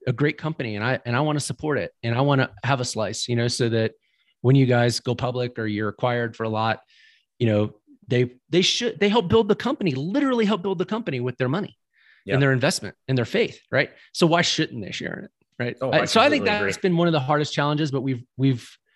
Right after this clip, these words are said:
Speaker 1: navigated through it pretty successfully, and I feel blessed for that.
Speaker 2: Awesome. I love that. And favorite non-real estate related hobbies? When you're not working on the business, you're not working in the business, what do you like doing in your free time?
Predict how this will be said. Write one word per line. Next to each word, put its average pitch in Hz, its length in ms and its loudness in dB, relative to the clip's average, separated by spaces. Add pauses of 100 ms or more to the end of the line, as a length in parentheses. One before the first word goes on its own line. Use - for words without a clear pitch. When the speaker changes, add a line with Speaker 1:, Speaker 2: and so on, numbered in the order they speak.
(200)
Speaker 1:
navigated 139 560 0
through 127 160 -2
it 120 100 -8
pretty 123 180 -6
successfully, 120 440 -2
and 113 60 0
I 107 40 0
feel 110 160 -6
blessed 98 260 -8
for - 100 -10
that. - 160 -6 (580)
Speaker 2:
Awesome. 82 380 -10
I 92 60 4
love 92 260 2
that. 87 280 2 (300)
And 104 320 -2 (160)
favorite 120 320 4
non-real 107 360 0
estate 95 200 -6
related 98 360 -4
hobbies? 90 440 -4
When 95 120 -8
you're 98 80 -4
not 98 200 2
working 101 280 -4
on 98 80 -4
the 95 60 -4
business, 98 500 -4
you're 98 100 -6
not 92 60 -4
working 95 200 -6
in 98 100 0
the 92 60 0
business, 95 400 0
what 101 80 -2
do 98 40 -2
you 92 60 0
like 92 140 -2
doing 95 160 -2
in 90 60 -2
your 87 100 -4
free 92 180 -8
time? 82 220 -6